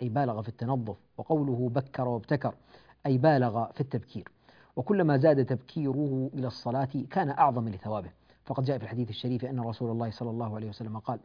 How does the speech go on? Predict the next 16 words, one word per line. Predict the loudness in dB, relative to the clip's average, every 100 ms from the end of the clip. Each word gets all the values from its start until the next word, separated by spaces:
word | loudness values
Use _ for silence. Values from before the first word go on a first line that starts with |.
| _ -20 -20 -20 _
"من | 0 2
اغتسل | 2 2 2 2
يوم | 2 2 2 0
الجمعة | 0 -2 0 0 0 -2 -6 -6 -8 -4
غسل | -4 -2 -2
الجنابة | -2 -4 -4 -6 -10 _ _ -20 -20 _
ثم | 2 4
راح | 6 6 4 2 -8 _ _
فكأنما | -6 -2 0 2 2 2 2 0 -2 -6 0
قرب | 0 2 2 2
بدنة"، | 2 2 0 0 0 0 -2 -6 -12 _ _ _
أي | 0 6
راح | 8 8
في | 2
الساعة | -2 -2 0 0 0
الأولى، | -2 -2 -4 -4 -4